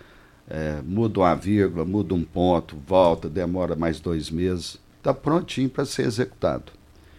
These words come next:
Então nós estamos aguardando pra esses próximos,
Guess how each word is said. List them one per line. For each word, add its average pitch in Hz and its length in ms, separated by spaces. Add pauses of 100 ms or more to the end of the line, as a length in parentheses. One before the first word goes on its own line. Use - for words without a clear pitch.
(100)
Então 101 140
nós 127 180
estamos 95 280
aguardando 107 540 (380)
pra 78 100
esses - 280
próximos, 73 560